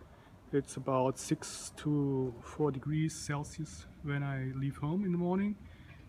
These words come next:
and, uh, my chest area is very well protected. So I'm very pleased with it. Can recommend it. As I said,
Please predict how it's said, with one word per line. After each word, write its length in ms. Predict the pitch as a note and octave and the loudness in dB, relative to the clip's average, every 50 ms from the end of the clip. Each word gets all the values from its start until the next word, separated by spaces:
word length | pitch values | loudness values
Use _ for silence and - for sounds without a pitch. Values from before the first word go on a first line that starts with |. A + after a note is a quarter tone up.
| - - - | -16 -10 -4
and, 460 | D#3+ D3+ D3+ D3 D3 D3 D3 C#3+ C#3+ C3+ | -2 0 2 2 2 2 2 2 0 0
uh, 440 | C3+ D3 D3+ C#3+ C#3 C3 B2+ - C#3+ | 0 -2 0 0 -2 -2 -4 -4 -4
my 60 | C#3 | -4
chest 260 | C3+ - D#3 D3 - - D3+ | -2 -2 -2 -4 -4 -4 -4
area 220 | C#3+ C#3+ C#3+ C#3+ | -4 -2 -2 -2
is 140 | C#3 - - | -4 -4 -6
very 280 | - D3 C#3 C#3 C3+ C3+ | -6 -4 -4 -2 -2 -2
well 160 | C3 C3 B2+ | -4 -4 -6
protected. 520 | - - B2 - - B2 - - - - F2+ - - - - - - - - - - - - - - | -6 -10 -12 -10 -10 -10 -10 -10 -12 -12 -12 -14 -14 -14 -14 -14 -14 -14 -14 -16 -16 -18 -18 -18 -14
So 300 | - - C#3+ C3+ C3+ C3+ | -8 -4 -2 -2 0 0
I'm 280 | C3+ C#3 C3+ C3+ C#3 B2 - - - - | 0 0 -2 -2 -4 -6 -8 -10 -6 -2
very 180 | C#3+ C#3+ C#3+ | -2 0 -2
pleased 320 | C#3 - C#3+ C3 A#2 - - | -2 -2 -4 -4 -2 -4 -6
with 120 | A#2 G#2+ | -6 -6
it. 120 | G#2+ G#2 - - - - - - - - - - - - - | -6 -8 -8 -8 -10 -8 -8 -10 -12 -12 -12 -10 -10 -8 -6
Can 200 | - - D3 D3 | -2 0 0 2
recommend 420 | D3 C#3+ C3 C#3 C3+ B2+ A#2+ A#2 A#2 | 2 2 0 0 -2 -2 -2 -2 -4
it. 180 | A2+ - - - - - - - - - - - - - - - - - - - | -6 -8 -10 -12 -14 -14 -16 -16 -14 -14 -14 -14 -16 -16 -16 -16 -14 -10 -4 0
As 160 | D#3 D#3 D#3+ | 2 4 4
I 80 | E3+ | 4
said, 280 | E3+ - - F#3+ G3+ G3 | 2 2 2 2 0 0